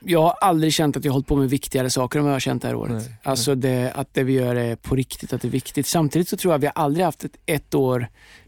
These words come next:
Speaker 1: där vi har brutit så många barriärer och saker vi aldrig har gjort tidigare.
Speaker 2: Nej.
Speaker 1: Men vi kommer inte från T V-branschen, till exempel. Det, förstår du, det, det,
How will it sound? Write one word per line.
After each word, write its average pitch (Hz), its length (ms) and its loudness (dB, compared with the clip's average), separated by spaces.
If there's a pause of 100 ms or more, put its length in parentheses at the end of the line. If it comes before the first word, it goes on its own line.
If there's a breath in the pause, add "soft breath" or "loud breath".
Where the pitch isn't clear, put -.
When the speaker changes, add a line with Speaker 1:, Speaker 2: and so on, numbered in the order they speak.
(100)
Speaker 1:
där 139 100 -2
vi 135 80 0
har 135 80 2
brutit 147 440 0
så - 120 -2
många 143 220 0
barriärer 131 420 2
och 127 80 -2
saker 135 280 -2
vi - 60 -8
aldrig 127 320 -2
har - 20 2
gjort 151 160 -2
tidigare. 120 480 -4
Speaker 2:
Nej. 107 400 -6
Speaker 1:
Men 131 140 2
vi 143 100 2
kommer 208 200 2
inte 160 100 -2
från 127 120 -2
T 123 220 -2
V-branschen, 107 440 -6
till 110 120 -4
exempel. 107 460 -6
Det, 127 240 -2
förstår 139 260 0
du, 143 80 2
det, 143 300 2 (420 loud breath)
det, 160 260 2